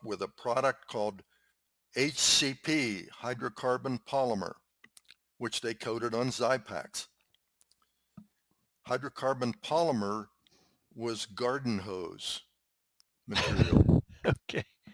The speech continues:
Speaker 1: It, it, it was based on Nordel.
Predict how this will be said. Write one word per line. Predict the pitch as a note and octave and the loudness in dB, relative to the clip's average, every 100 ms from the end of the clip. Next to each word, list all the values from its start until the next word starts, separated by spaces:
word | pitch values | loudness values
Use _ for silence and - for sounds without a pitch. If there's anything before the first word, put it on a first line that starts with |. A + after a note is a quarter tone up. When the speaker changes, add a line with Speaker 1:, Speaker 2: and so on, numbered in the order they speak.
| - - - - | -18 -14 -12 -8
Speaker 1:
It, | G#2 - | -10 -8
it, | A#2 G#2 - - | -6 -6 -8 -8
it | A#2 A2 | -8 -6
was | G#2+ F2 | -10 -6
based | A#2+ B2 - - | -4 -2 -2 0
on | A2+ A2 G#2+ | 0 0 0
Nordel. | A2+ A#2+ A2+ A#2 G2 F2+ | 0 0 2 4 4 0